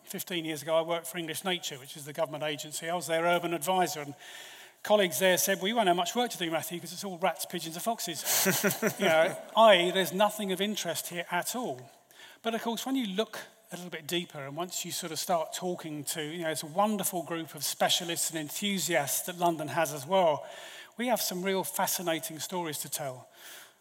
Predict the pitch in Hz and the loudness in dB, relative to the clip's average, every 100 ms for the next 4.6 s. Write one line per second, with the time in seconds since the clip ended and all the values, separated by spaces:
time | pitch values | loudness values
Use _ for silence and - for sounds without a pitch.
0 | _ 185 - 220 214 175 165 220 190 180 | _ 0 8 8 8 4 0 0 -4 -4
1 | - 151 165 160 165 165 175 160 151 - | -6 0 2 6 8 8 6 0 -2 -4
2 | 170 147 - 170 - - - 170 165 165 | -4 -4 -6 -6 -8 -8 2 6 6 6
3 | 175 202 202 196 190 180 175 165 175 151 | 2 -4 2 4 4 4 2 2 2 2
4 | - 165 170 - - 135 | -2 -2 -2 -4 -6 -10